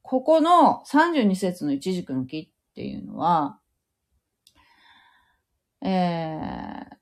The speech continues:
何かこう、何かの例えであるというふうに、イチジクの木っていうものに意味を持たせるということはなく、もうイチジクの木はイチジクの木であると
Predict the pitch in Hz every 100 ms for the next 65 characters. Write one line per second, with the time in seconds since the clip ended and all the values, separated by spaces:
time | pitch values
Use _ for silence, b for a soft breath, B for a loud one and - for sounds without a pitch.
0 | - 208 254 220 139 - 143 165 240 262
1 | 170 143 - 170 220 233 180 143 147 139
2 | - 135 143 156 151 156 143 185 233 220
3 | - _ _ _ _ _ _ _ _ _
4 | _ _ _ _ _ _ - 151 175 226
5 | 214 185 160 269 262 202 170 160 151 170
6 | - 247 247 196 151 143 139 160 170 160
7 | 156 190 196 254 262 247 175 202 208 202
8 | 170 156 - 226 208 320 320 269 165 160
9 | - 214 156 165 202 214 151 139 190 160
10 | 151 160 - 139 -